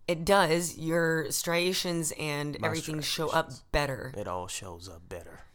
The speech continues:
Speaker 1: And I have no spray tan, but anyways, I don't really like garbage food.
Speaker 2: Okay. Well, I like garbage food a lot. Okay, my last question. What is your favorite childhood memory?
Speaker 1: Mm. Hmm.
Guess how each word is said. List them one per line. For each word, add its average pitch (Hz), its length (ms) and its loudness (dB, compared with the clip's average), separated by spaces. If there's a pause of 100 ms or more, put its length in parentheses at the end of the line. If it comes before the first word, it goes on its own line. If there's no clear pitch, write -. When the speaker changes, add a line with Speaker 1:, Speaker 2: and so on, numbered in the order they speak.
(180)
Speaker 1:
And 185 160 -4
I 190 60 0
have 156 240 -2
no 156 320 0
spray 170 380 2
tan, 139 420 -6
but 160 260 2 (220)
anyways, 120 600 -4 (120)
I 175 80 -2
don't 226 160 2
really 196 220 -2
like - 240 0
garbage 147 420 -2
food. 127 360 -6 (280)
Speaker 2:
Okay. - 220 -10 (320)
Well, 107 240 -6
I 104 80 -4
like 95 300 -8
garbage 92 320 -14
food 107 200 -10
a 113 40 -8
lot. 107 360 -2
Okay, 131 180 4
my 123 120 6
last 123 240 6
question. 117 340 -2 (1500)
What 120 180 6
is 127 120 6
your 120 100 4
favorite 127 580 2 (400)
childhood 117 760 2
memory? 110 580 -2 (960)
Speaker 1:
Mm. 135 300 -10 (2000)
Hmm. 131 320 -8